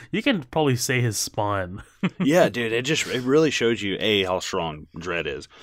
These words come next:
Speaker 2: but then B, how
Speaker 1: Yeah.
Speaker 2: fragile the human body could be <laughs> just to walk up. I mean, just, I mean, you could just walk up onto somebody on the street and just, "Whoota!" and just fucking <laughs> just drop 'em, like, and crush their,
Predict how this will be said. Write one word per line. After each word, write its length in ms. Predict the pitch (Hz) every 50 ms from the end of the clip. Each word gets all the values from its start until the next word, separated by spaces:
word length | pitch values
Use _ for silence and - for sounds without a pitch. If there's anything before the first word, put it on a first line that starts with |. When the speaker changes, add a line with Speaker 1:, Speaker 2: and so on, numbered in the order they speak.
| - - - - -
Speaker 2:
but 140 | 113 107
then 200 | 110 107 95 90
B, 360 | 78 82 95 95 98 95 90 76
how 200 | - - 104 98
Speaker 1:
Yeah. 40 | 90
Speaker 2:
fragile 680 | - - - - 101 101 113 127 127 98 98 90 85 80
the 80 | 87
human 320 | 82 87 107 104 95 90 82
body 340 | 90 90 92 98 101 90 80
could 320 | - 92 87 80 82 87
be 220 | 110 117 - 156
<laughs> 0 |
just 260 | 117 - 123 143 - 151
to 220 | 175 135 120 120
walk 300 | 120 113 123 151 - -
up. 300 | 151 - - - - - - 349 311 - - - 311 277 -
I 120 | - 135 -
mean, 180 | 151 151 139
just, 260 | 143 170 185 - - 156
I 100 | 147 135
mean, 160 | 131 139 135
you 100 | 139 160
could 140 | - 202 170
just 180 | 165 165 -
walk 300 | 110 104 110 110 113 -
up 160 | 131 127 - 131
onto 160 | 120 113 101
somebody 480 | - - 117 113 104 104 104 104 98
on 100 | 101 95
the 60 | 92 92
street 360 | - - - 98 113 104 67
and 120 | - 92
just, 160 | 92 92 -
"Whoota!" 520 | - 269 285 - - - - 104 95 92 -
and 100 | 101 135
just 200 | 131 123 - -
fucking 460 | - 110 - - - - 160 151 156 135
<laughs> 20 |
just 260 | - - - 135 -
drop 500 | 113 113 110 104 - 131 110 110 - -
'em, 160 | 113 98 98 95
like, 240 | 95 104 101 85
and 380 | 101 101 104 95 104 90 98 90
crush 280 | - - 120 120 - -
their, 260 | 107 101 98 92 87